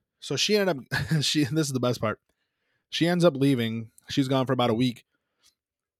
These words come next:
And I had the apartment to myself. I was like, "All right, good. I'm collecting myself, getting my, my thought back together." I was done. I didn't wanna be with her anymore. I was like, "Fuck this. I'm good. You know, we're done.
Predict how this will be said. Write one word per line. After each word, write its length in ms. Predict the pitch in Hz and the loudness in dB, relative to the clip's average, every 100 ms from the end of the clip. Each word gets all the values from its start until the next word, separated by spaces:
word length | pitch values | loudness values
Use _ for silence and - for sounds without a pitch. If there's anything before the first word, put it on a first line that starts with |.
| _ _ _ _ - | _ _ _ _ -10
And 160 | 117 120 | -4 0
I 80 | 127 | 0
had 140 | 135 | 2
the 60 | 131 | 2
apartment 300 | 156 147 147 | 2 0 0
to 60 | |
myself. 400 | 139 131 143 143 | 0 2 4 4
I 80 | 120 | 2
was 160 | 110 117 | -2 -4
like, 220 | 107 - | -4 -2
"All 100 | 127 | 0
right, 220 | 120 78 | 0 0
good. 360 | 123 151 139 131 - | 4 4 4 0 -8
I'm 200 | 107 104 | -12 -8
collecting 320 | - 135 131 | -2 -2 0
myself, 400 | 120 - 139 131 | -2 0 0 0
getting 160 | 127 120 | -2 -2
my, 140 | 117 | -2
my 220 | 113 113 | -2 -2
thought 280 | 107 143 135 | 0 2 2
back 160 | 131 127 | 2 0
together." 240 | 131 127 | 0 2
I 80 | 120 | 2
was 140 | 131 | 2
done. 260 | 127 113 107 _ - - | 2 0 -2 _ -20 -4
I 60 | 120 | 2
didn't 100 | 123 | 4
wanna 140 | 123 | 4
be 80 | 123 | 4
with 100 | 113 | 4
her 80 | 104 | 2
anymore. 260 | 101 95 | 0 -2
I 60 | 98 | -2
was 100 | 104 | -2
like, 100 | 107 | 0
"Fuck 220 | 131 131 | 2 2
this. 220 | 120 117 | 2 2
I'm 140 | 110 107 | 0 2
good. 360 | 139 143 139 - _ _ _ _ _ | 4 4 2 -6 _ _ _ _ _
You 120 | 113 | 0
know, 220 | 113 104 - _ _ _ | 0 0 -6 _ _ _
we're 140 | 123 120 | -2 0
done. 260 | 104 90 | -2 -4